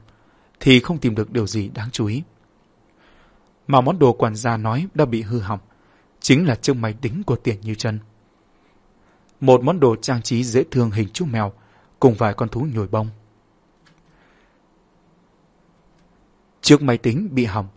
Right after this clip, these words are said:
khiến cho Dư Tô cảm thấy vô cùng tiếc nuối. Rất có thể trong chiếc máy tính có đề cập đến bí mật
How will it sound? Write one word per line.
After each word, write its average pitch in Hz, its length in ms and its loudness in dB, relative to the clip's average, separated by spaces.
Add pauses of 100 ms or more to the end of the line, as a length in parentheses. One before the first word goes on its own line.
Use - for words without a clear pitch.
(260)
khiến 147 360 4
cho 180 120 0
Dư 131 140 0
Tô 120 200 2
cảm 101 180 -4
thấy 117 220 -4
vô 139 140 2
cùng 113 200 -2
tiếc - 200 -10
nuối. 113 220 -2 (920)
Rất 151 280 2
có 208 100 6
thể 113 200 4
trong 131 180 -4
chiếc 165 180 -4
máy 123 180 -4
tính 156 320 -4 (520)
có 185 100 4
đề 139 220 6
cập - 200 0
đến 127 300 0
bí 135 160 -4
mật 117 220 -4